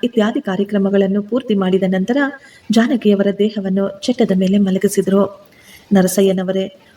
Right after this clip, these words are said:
ಹೊರಲು ಎಂದು ಅವರು ಏನೋ ಹೇಳದೆ ಸೈಲೆಂಟ್ ಆಗಿ ನಿಂತುಬಿಟ್ರು. ಆಗ ನರಸಯ್ಯನವರು ದೀರ್ಘವಾಗಿ ಉಸಿರು ತೆಗೆದುಕೊಂಡು, "ಹೊರಲು ನಾಲ್ಕು ಜನ ಮನುಷ್ಯರು ಬೇಕಲ್ವಾ?" ಎಂದು ಎಲ್ಲರ ಮುಂದೆ ಕೈ ಜೋಡಿಸಿ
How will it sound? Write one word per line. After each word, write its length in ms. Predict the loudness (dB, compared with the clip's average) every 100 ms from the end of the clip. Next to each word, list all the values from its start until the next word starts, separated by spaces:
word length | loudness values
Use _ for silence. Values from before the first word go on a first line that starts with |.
| _
ಹೊರಲು 520 | 2 2 2 -2 -6 -2
ಎಂದು 300 | -2 0 -2
ಅವರು 560 | -4 -4 -4 -6 -14 -6 0
ಏನೋ 260 | 4 4
ಹೇಳದೆ 420 | 2 0 0 0 -2
ಸೈಲೆಂಟ್ 420 | -2 -2 0 -2
ಆಗಿ 180 | -4 -2
ನಿಂತುಬಿಟ್ರು. 720 | -2 0 -2 0 -2 -2 -12 -20 -20 -2
ಆಗ 180 | 0 2
ನರಸಯ್ಯನವರು 880 | 2 0 0 -2 -2 -2 -2 -2 -2
ದೀರ್ಘವಾಗಿ 580 | -2 -2 -2 -4 -4 -4
ಉಸಿರು 300 | -2 -2 -2
ತೆಗೆದುಕೊಂಡು, 600 | 0 -2 -2 -2 0 -2 -4 -16 -20 -20 -2
"ಹೊರಲು 300 | 2 2 2
ನಾಲ್ಕು 380 | 0 0 0 0
ಜನ 180 | -2 -2 -4 0
ಮನುಷ್ಯರು 360 | 0 2 2 0
ಬೇಕಲ್ವಾ?" 600 | -2 -2 -4 -2 -6 -10 -20 _ -20 _
ಎಂದು 500 | 2 4 2 0 -8 -6 0
ಎಲ್ಲರ 280 | 2 2 0
ಮುಂದೆ 280 | -4 -8
ಕೈ 180 | -6 -4
ಜೋಡಿಸಿ 540 | 0 0 0 0 -2